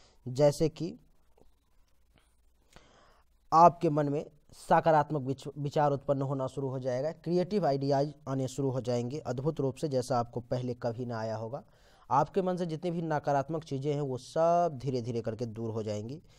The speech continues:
मन की बेचैनी मिट जाएगी। इसे धारण करने पर अगर आपको सर्दी जुकाम रहता है, तो वो दूर हो जाएगा, भय मुक्त जीवन हो जाएगा और सुख की तरफ आप आगे बढ़ेंगे। मित्रों,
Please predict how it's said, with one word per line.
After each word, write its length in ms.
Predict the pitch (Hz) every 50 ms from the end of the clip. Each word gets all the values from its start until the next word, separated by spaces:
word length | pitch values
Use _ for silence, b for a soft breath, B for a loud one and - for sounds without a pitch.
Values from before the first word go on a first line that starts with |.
| b b b b b b -
मन 260 | 147 160 170 190 214
की 160 | 196 - 214
बेचैनी 460 | 175 139 147 139 - 151 143 156 175 175
मिट 200 | 147 131 117 107
जाएगी। 400 | 110 120 117 117 120 156 196 - -
इसे 240 | 135 131 - 151 139
धारण 320 | 123 135 139 147 131 127
करने 300 | 120 - 127 123 131 131
पर 160 | 127 - 147 139
अगर 160 | 127 123 123
आपको 280 | 120 117 117 - -
सर्दी 520 | 120 - - - 135 127 135 135 156 170 160
जुकाम 440 | 127 113 120 - 117 123 131 139 135
रहता 280 | 123 117 120 - 113
है, 180 | 104 113 127 131
तो 120 | 127 127
वो 120 | 120 120 117
दूर 260 | 110 120 123 117 113
हो 100 | 120 110
जाएगा, 380 | 113 110 107 110 107 131 170 b b b b b b b b b b -
भय 460 | 123 123 113 127 131 160 185 202 185
मुक्त 320 | 160 160 180 196 - - 185
जीवन 340 | 156 135 139 135 139 135 123
हो 120 | 120 123
जाएगा 380 | 120 123 117 120 123 120 165 -
और 180 | - 120 117
सुख 380 | - - - - 185 185 - -
की 120 | - 135
तरफ 340 | 120 - 117 110 107 - -
आप 160 | 110 117 117 - - -
आगे 340 | 107 110 104 110 131 208 262 _ _ _ -
बढ़ेंगे। 560 | 113 104 101 98 95 101 104 95 92 - - - _ - -
मित्रों, 600 | 110 123 131 127 127 - 127 127 143 175 - -